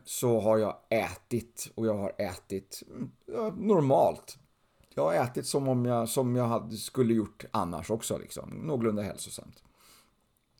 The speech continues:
Ehm, och, eh, nu då, idag när jag spelar in det här så är det söndag. Och klockan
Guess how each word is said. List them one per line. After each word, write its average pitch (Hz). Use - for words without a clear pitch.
Ehm, 131
och, -
eh, 135
nu 170
då, 131
idag 139
när 135
jag 127
spelar 131
in 123
det 117
här 147
så -
är 113
det 104
söndag. 147
Och -
klockan 117